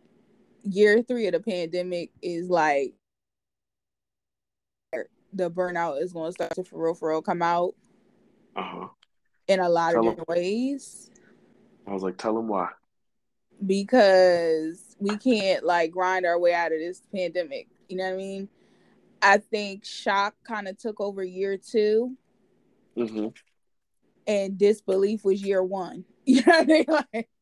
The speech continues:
Speaker 2: Fair.
Speaker 1: <laughs> we didn't believe
Speaker 2: That's
Speaker 1: that shit
Speaker 2: fair.
Speaker 1: was really happening in year one. Year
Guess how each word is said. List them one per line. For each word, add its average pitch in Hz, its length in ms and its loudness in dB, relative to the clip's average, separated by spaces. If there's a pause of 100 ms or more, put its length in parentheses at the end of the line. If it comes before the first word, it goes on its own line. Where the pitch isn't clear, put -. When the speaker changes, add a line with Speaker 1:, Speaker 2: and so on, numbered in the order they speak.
(960)
Speaker 2:
Fair. 104 400 0 (160)
Speaker 1:
<laughs> - 420 -20
we 214 100 -6 (460)
didn't 466 300 6
believe 359 260 -4
Speaker 2:
That's - 180 2
Speaker 1:
that - 60 -8
shit - 60 -4
Speaker 2:
fair. - 120 -2
Speaker 1:
was - 60 -8
really 233 180 -6
happening 208 420 -8
in 185 120 -14
year 196 160 -8
one. 196 340 -4 (360)
Year 330 180 -4